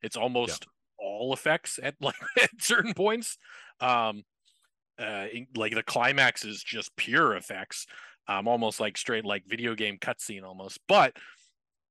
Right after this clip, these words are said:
Speaker 1: because they were so ambitious, in my opinion, it made them work really hard and, like, come across a lot of challenges and get better.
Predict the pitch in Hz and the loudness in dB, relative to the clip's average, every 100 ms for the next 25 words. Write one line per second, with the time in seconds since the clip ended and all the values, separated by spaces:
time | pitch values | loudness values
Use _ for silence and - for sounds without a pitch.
0 | _ _ _ _ - 160 - 254 277 190 | _ _ _ _ -2 0 6 6 6 6
1 | 185 165 143 143 _ 131 131 - 147 131 | 6 6 4 -2 _ -6 -2 2 2 2
2 | 120 156 - 107 - - _ _ - 117 | 2 0 0 -4 -6 -12 _ _ -14 -8
3 | 120 180 208 151 143 113 113 113 110 113 | 2 4 4 2 0 -4 -4 -6 -6 -2
4 | 127 113 107 98 _ _ _ _ _ 113 | -2 -2 -6 -6 _ _ _ _ _ -2
5 | 143 143 110 123 117 104 135 104 101 98 | 2 2 0 -2 0 2 2 2 -2 -8
6 | _ - _ 107 104 98 98 - _ _ | _ -20 _ -6 -4 0 -2 -4 _ _
7 | _ - 151 117 - 107 101 117 110 101 | _ -6 -4 -4 -2 -2 -2 -4 -2 -4
8 | - 110 110 113 110 110 104 - - 107 | -6 -8 -8 -10 -8 -8 -8 -12 -10 -8
9 | 110 113 - 104 92 90 | -4 -6 -4 -6 -6 -12